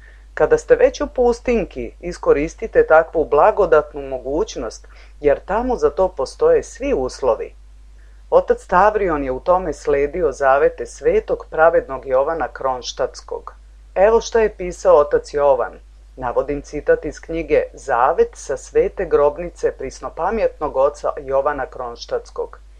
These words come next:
Sankt Petersburg, hiljadu devetsto četrnaeste godine. "Gospod svaki dan glasom crkve poziva na pričešće svojim telom i krvlju za vreme liturgije.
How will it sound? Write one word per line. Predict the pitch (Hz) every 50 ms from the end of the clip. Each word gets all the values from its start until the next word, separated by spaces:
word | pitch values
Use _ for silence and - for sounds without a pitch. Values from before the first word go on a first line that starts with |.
| - - - - -
Sankt | - - - 160 156 151 - -
Petersburg, | - 170 180 180 - 175 147 135 131 139 151 147 - - - -
hiljadu | - 160 151 160 151 - 131
devetsto | 127 139 147 151 160 156 - - 143 139
četrnaeste | - - 139 - - 127 131 135 127 127 - - 131
godine. | 123 - 123 107 104 - 92 76 76 73 - - - - - - - - - - - - - - - - - - - - -
"Gospod | 160 - 240 277 277 - - - 202 185 -
svaki | - - 180 196 196 - 190 160
dan | 160 156 147 131
glasom | 120 139 151 180 214 233 226 - - 233 202 180
crkve | - - - 196 202 202 - - 160 151 156
poziva | 156 156 156 156 - 180 151 143
na | 135 135 127
pričešće | - - 160 170 190 208 - - - 226 220 - - 208 196
svojim | - - - 185 185 185 175
telom | - 190 190 190 190 196 180 170 156
i | 156
krvlju | 151 - 180 175 185 185 170 175 170 165 151
za | - - 139 123
vreme | 120 127 123 127 147 175 175
liturgije. | 139 156 151 - - 143 131 127 117 117 123 120 85 - -